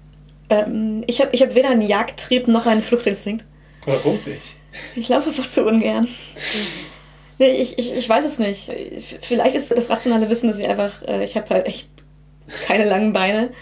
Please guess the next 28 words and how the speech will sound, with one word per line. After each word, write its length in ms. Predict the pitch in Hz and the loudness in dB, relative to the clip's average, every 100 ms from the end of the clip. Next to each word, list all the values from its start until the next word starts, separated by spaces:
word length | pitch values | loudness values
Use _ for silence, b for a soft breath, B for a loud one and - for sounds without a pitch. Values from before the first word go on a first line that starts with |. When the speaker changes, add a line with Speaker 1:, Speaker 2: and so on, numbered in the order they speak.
| B B | B B
Speaker 1:
und 100 | 208 | -6
ich 140 | 208 - | -6 -6
bin 80 | |
echt 300 | 190 - - | -4 -4 0
nicht 200 | 226 214 | 0 0
schnell. 360 | - 220 196 233 - B B B B B B - | -2 0 0 -2 -6 B B B B B B -14
Ich 140 | 226 | -8
kann, 300 | - 262 277 | 2 4 4
ich, 220 | - 233 - | 2 -4 -8
wenn 320 | - 214 214 214 | -10 -2 0 0
ich 140 | 214 | -2
ein 80 | 202 | -6
bisschen 180 | 214 220 | -2 -2
trainiere, 380 | - 214 240 | 0 4 4
kann 160 | 240 208 | 4 0
ich 120 | 208 | -2
relativ 280 | 214 196 196 | -2 -2 -2
lange 200 | 185 180 | 0 2
laufen. 380 | 170 208 302 320 b b b b b b b b - | 2 2 0 -4 b b b b b b b b -2
Aber 160 | 196 | 2
ich 140 | 190 196 | 2 0
mag's 320 | 175 208 - | -2 -2 2
nicht 380 | 269 359 - - b b b b b b b - | 2 2 -6 -18 b b b b b b b -2
und 140 | 240 | 0
ich 160 | - 196 | 0 0
bin 120 | 233 | 4
nicht 220 | 233 233 | 4 2
schnell. 380 | - 233 180 175 | 0 2 2 -2